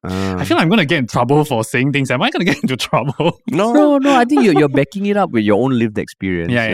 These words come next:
Speaker 3: Yeah. But,
Speaker 2: Everything I've said is
Speaker 1: Yeah.
Speaker 2: just me. Ah. I am a dumb actor that don't know anything.
Speaker 1: Yeah.
Speaker 2: Okay, can, let's continue.
Speaker 1: <laughs> But, but based on all
Speaker 2: Yeah.
Speaker 1: that, that's why you feel like that decision made a lot of sense, lah. Like, like, going back to, like,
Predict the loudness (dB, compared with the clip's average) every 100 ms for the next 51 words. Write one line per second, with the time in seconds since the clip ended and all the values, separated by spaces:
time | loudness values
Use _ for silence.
0 | -2 0 0 0 2 2 0 0 0 0
1 | -2 0 2 0 -4 -8 0 0 0 -2
2 | 0 0 0 -2 -2 -2 -4 -2 -2 -2
3 | -4 -4 -6 -6 -4 -4 -2 -4 -6 -8
4 | -10 -2 0 0 -2 -6 -4 -6 -4 -4
5 | -4 -6 -8 -4 0 2 2 0 0 2
6 | 2 0 -4 -4 -4 0 0 2 0 0
7 | -2 -2 0 -2 -2 0 0 0 -2 -4
8 | -4 -6 -6 -4 -2 -2 -2 -2 -2 -2
9 | -2 -2 -4 -6 -6 -6 -12 -14 _ -4
10 | -4 -2 -4 0 0 2 -2 0 -2 -2